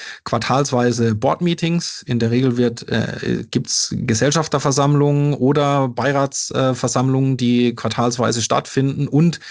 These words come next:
so das Unternehmen nicht in den U S A oder in Australien sitzt, nehmen wir da auch in persona vor Ort teil.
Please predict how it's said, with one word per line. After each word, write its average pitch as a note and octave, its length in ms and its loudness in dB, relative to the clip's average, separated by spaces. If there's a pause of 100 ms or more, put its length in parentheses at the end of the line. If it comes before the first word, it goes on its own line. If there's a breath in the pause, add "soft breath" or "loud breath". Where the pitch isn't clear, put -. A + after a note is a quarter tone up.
(460 loud breath)
so - 260 0
das C#3 160 0
Unternehmen C3+ 800 0
nicht C#3 260 -2
in C3 280 0
den B2+ 160 0
U C3 160 2
S B2+ 100 -4
A C3+ 380 0
oder B2+ 420 0
in B2+ 100 -2
Australien B2 580 0
sitzt, C#3 360 -4
nehmen B2 220 2
wir B2 100 2
da A#2 120 2
auch - 320 -4
in B2+ 200 0
persona C3 800 2
vor A#2 280 -2
Ort A#2 260 0
teil. D#3 340 2